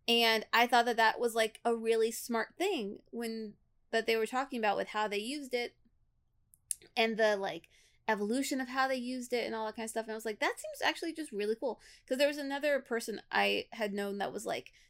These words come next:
"This show is so great, blah, blah, blah, blah, blah, blah." And I think I was just getting it confused with, <sighs> was it an Amy Sedaris show? There was another one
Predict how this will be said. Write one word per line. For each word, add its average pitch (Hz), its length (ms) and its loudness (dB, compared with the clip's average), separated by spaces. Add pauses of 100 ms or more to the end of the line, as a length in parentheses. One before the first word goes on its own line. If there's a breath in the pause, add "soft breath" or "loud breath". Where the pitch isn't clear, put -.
"This 262 160 2
show 247 320 0
is 226 160 -6
so 233 160 2
great, 254 240 4
blah, 226 80 4
blah, 220 240 2
blah, 277 140 4
blah, 262 120 0
blah, 214 120 -8
blah." 190 200 2
And 226 160 0
I 226 60 2
think 302 200 -6
I 330 40 0
was 330 160 0
just 302 180 -8
getting 240 240 -2
it - 140 -10
confused 226 640 -6
with, 202 320 4 (880)
<sighs> - 500 -20
was 262 440 -6
it 277 80 -4
an 269 240 -4
Amy 311 320 2
Sedaris 262 520 -2
show? 294 540 -8
There 254 140 0
was 247 140 -6
another 180 300 -4
one 107 280 -10